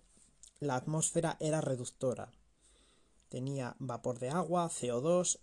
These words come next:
nitrógeno, metano y amoníaco. A partir de dicha atmósfera, el agua se condensa y forma los océanos primitivos en los que se inicia la sedimentación. Dos punto dos.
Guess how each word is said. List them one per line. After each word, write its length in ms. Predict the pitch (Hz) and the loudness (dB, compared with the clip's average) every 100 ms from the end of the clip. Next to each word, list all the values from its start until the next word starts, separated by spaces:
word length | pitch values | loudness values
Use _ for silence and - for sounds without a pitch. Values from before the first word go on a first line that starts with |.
| - | -6
nitrógeno, 720 | 139 131 - 156 - 123 120 | -8 -6 -2 -2 -2 -4 -6
metano 600 | 135 131 - 156 175 185 - | -6 -6 -4 -2 0 -2 -2
y 100 | 131 | -4
amoníaco. 680 | 117 120 120 117 - - - _ _ - - _ _ _ _ _ _ _ - - - | -4 -6 -6 -8 -10 -12 -12 _ _ -20 -20 _ _ _ _ _ _ _ -12 -10 -8
A 100 | 139 | -4
partir 400 | 143 127 - 156 | -2 -2 0 0
de 160 | 131 131 | 0 0
dicha 280 | 131 - 139 | 0 0 0
atmósfera, 680 | 139 156 180 - 165 175 214 _ _ _ _ _ _ - - - - | 2 2 2 2 2 2 -2 _ _ _ _ _ _ -20 -20 -12 -2
el 120 | 143 | 2
agua 220 | 139 131 | 4 4
se 180 | 123 123 | 2 0
condensa 600 | - 123 151 170 - 170 | -2 0 4 4 4 0
y 100 | - | -2
forma 460 | 139 156 143 131 113 | -2 0 2 0 -2
los 280 | 135 - - | 0 0 0
océanos 500 | 131 - 135 117 117 | -2 -2 -2 -2 -4
primitivos 800 | - 127 127 - 160 180 185 - - | -6 -6 -4 -2 0 2 2 -2 -4
en 160 | 143 127 | -2 0
los 200 | 127 - | 0 -2
que 320 | - 151 - | -2 0 4
se 160 | - | 4
inicia 520 | 135 139 165 - 175 - | 4 0 -2 0 -2 0
la 260 | 143 147 170 | -2 0 4
sedimentación. 1040 | - 135 123 120 113 110 107 131 120 123 - _ _ _ - _ _ _ - - - - | 4 4 -4 -6 -6 -8 -10 -10 -10 -12 -20 _ _ _ -20 _ _ _ -14 -12 -10 -6
Dos 460 | 165 147 190 214 - | 0 8 10 10 6
punto 480 | - 196 165 151 127 | 10 10 10 8 8
dos. 460 | 117 110 - - | 6 0 -2 -6